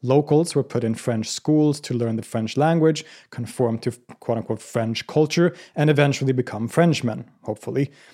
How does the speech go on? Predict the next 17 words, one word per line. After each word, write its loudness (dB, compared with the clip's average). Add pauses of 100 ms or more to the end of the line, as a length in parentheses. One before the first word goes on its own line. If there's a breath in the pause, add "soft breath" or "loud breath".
(200 soft breath)
This 2
naturally 2
also 0
comes -4
with 0
an -2 (100)
eroding 6
and 0
erasing 6
of 4
much 0
of -2
the 2
local 4
traditions -2
and -6
cultures. 0